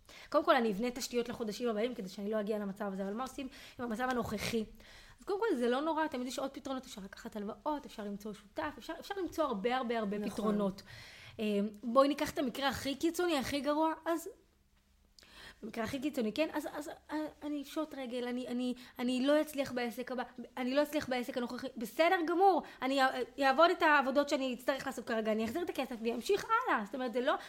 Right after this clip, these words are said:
Speaker 1: את יודעת שאני בשנה הראשונה, זה, זה,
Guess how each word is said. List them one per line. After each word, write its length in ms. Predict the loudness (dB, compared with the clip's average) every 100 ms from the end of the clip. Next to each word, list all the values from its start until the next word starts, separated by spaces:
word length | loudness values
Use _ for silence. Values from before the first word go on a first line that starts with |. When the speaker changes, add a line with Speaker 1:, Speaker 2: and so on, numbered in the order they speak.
| -12
Speaker 1:
את 80 | 0
יודעת 240 | 0 2
שאני 200 | -2 -2
בשנה 280 | -4 -2 0
הראשונה, 420 | -2 -2 2 2 0 -18 -20 -20 -20 -20 -20 _ _ _ -8
זה, 160 | -4
זה, 100 | -2